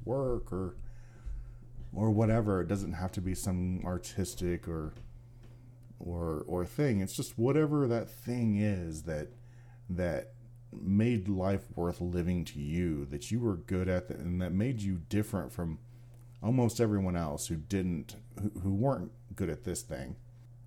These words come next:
And then as life goes on, you know, you start having to, you know, maybe you went to school to learn more about your, your, your special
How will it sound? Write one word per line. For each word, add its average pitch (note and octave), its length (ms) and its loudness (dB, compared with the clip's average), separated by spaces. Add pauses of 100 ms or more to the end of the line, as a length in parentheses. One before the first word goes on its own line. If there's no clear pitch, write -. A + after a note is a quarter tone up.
(380)
And A2 160 6
then C3+ 180 8
as G2 160 4
life G#2 340 4
goes G2+ 200 4
on, G#2 400 4
you G2+ 100 4
know, G2 140 4
you F#2+ 180 4
start C3 360 2
having A2+ 280 4
to, D#2 240 0 (1080)
you G2 100 4
know, F#2+ 60 6
maybe A2 240 8
you A2 100 10
went G#2 160 6
to F#2+ 80 0
school F#2 600 2 (320)
to G2+ 120 2
learn G#2+ 300 8
more G#2 240 8
about F#2 280 2
your, E2+ 240 0
your, F2 380 -2
your E2+ 220 -2
special E2+ 640 -4